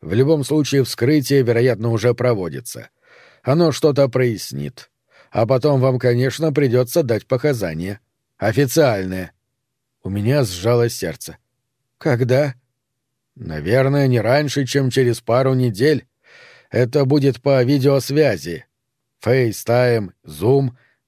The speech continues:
Я в этом не разбираюсь. Я едва научился пользоваться этим телефоном».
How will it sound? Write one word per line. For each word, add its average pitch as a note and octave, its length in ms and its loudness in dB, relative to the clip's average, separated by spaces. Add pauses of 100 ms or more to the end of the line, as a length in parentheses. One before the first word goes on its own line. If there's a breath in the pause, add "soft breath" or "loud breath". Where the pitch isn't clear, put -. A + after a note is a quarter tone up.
Я B2 260 0
в A#2+ 40 0
этом B2+ 280 2
не C3+ 120 2
разбираюсь. A2 840 -2 (600 soft breath)
Я A#2+ 240 2
едва C3 360 2
научился C#3 580 0
пользоваться A#2+ 600 0
этим B2+ 340 0
телефоном». A#2+ 680 -2